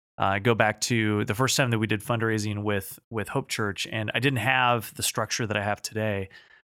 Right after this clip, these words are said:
Um, but I had reached out to an aunt, an aunt and an uncle that, um, who,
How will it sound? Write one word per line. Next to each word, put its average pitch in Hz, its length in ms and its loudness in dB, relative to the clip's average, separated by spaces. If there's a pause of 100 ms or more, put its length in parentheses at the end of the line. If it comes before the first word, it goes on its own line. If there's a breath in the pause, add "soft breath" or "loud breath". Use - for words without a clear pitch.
(140)
Um, 98 400 -4
but 117 120 6
I 117 40 6
had 110 100 4
reached 120 300 2
out 110 200 2
to 110 300 0
an 110 160 -2
aunt, 110 460 -2
an 104 100 -2
aunt 107 240 -2
and 107 80 -2
an 104 120 -2
uncle 107 300 -2
that, 104 220 -2 (140)
um, 101 420 -4 (220)
who, 104 440 0